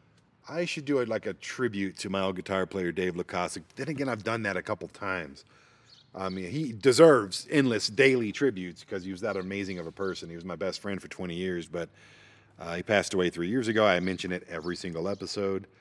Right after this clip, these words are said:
I always wanna do something for him. You know what I could do? This is a ways away. I mean, this is ten weeks away, so let's do a record release party, 'cause I only have three songs left.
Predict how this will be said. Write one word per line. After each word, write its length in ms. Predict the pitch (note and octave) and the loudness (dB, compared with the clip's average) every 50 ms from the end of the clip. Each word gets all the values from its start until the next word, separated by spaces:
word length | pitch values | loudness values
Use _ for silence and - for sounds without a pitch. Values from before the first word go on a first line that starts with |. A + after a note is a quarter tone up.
| _ _ _ _ _ _ _ - | _ _ _ _ _ _ _ -8
I 120 | F2 G2+ | -2 0
always 240 | A#2 D3 D#3 C#3 C3+ | 2 2 2 2 2
wanna 160 | D3 C#3 B2+ | 0 0 0
do 120 | A2+ A#2 G#2 | -2 -2 -4
something 440 | - - B2 A2 G2+ - F2+ E2 | -4 -4 -4 -4 -4 -6 -8 -10
for 320 | - - G2 F2+ E2+ D#2+ D#2 | -10 -8 -8 -8 -6 -8 -10
him. 140 | D#2 D#2 - _ _ _ _ _ _ _ _ _ _ _ _ _ _ _ _ _ _ _ _ _ _ _ _ _ _ _ _ _ _ | -12 -14 -18 _ _ _ _ _ _ _ _ _ _ _ _ _ _ _ _ _ _ _ _ _ _ _ _ _ _ _ _ _ _
You 80 | - C3 | 2 8
know 60 | F#3 | 8
what 100 | A3+ G#3 | 10 10
I 80 | D#3 - | 10 10
could 200 | - E3+ E3+ D#3+ | 10 10 10 10
do? 180 | G3+ B3 D#4 | 8 6 4
This 200 | D4 F3+ F3+ - | 4 4 0 -2
is 100 | A3+ F3+ | -2 -2
a 60 | C#3 B2 | 0 2
ways 260 | A#2+ A2+ A2 G#2 F#2 | 2 2 2 0 -4
away. 320 | G#2+ G2 G2+ G#2 C3+ E3 D#3+ - B2 | -4 -2 -2 -2 -2 -4 -6 -6 -6
I 60 | A#2 A#2 | -6 -4
mean, 140 | B2+ B2 | -4 -4
this 140 | C3 B2+ - | -4 -2 -2
is 120 | E3 D3 - | -4 -4 -2
ten 180 | - D#3 C3+ | -2 -2 -2
weeks 240 | A#2+ A#2+ A2+ - - | -2 -4 -4 -4 -6
away, 320 | G#2+ G#2 C3+ C#3 A#2 G2+ F#2+ | -4 -2 -2 -2 -2 -2 -4
so 320 | - - G#2 F#2+ F2+ E2+ - - - _ _ _ _ _ _ _ - - - | -4 -2 -2 -2 -2 -4 -6 -12 -20 _ _ _ _ _ _ _ -20 -14 -8
let's 200 | A#2 B2 - - | -6 -6 -4 0
do 140 | - G3+ F#3 | 4 6 8
a 60 | E3 | 8
record 380 | C#3 C3+ C#3 C3+ - E3 D3+ C#3+ | 8 8 6 4 4 0 0 2
release 400 | C3 B2+ A#2+ A#2+ B2 D3 - - | 2 2 2 2 0 -2 -4 -4
party, 520 | - A2 G#2 G2 F#2 F2+ F#2 A2 B2+ B2 - _ _ _ _ _ _ - - - - - | -2 0 2 2 2 0 -2 -4 -6 -10 -16 _ _ _ _ _ _ -20 -20 -20 -20 -16
'cause 120 | - G2+ | -8 -4
I 100 | G#2+ B2 | -2 0
only 160 | D3 D3 C#3 B2+ | 0 0 2 2
have 140 | B2+ B2 | 0 0
three 200 | - A2 B2+ B2 | 0 -2 -4 -2
songs 380 | - - C3+ B2+ A#2+ A2+ G#2 - | -2 0 0 0 0 0 -2 -2
left. 420 | A#2 D3 C#3+ G2+ E2+ - - - | -2 0 0 -2 -2 -6 -12 -20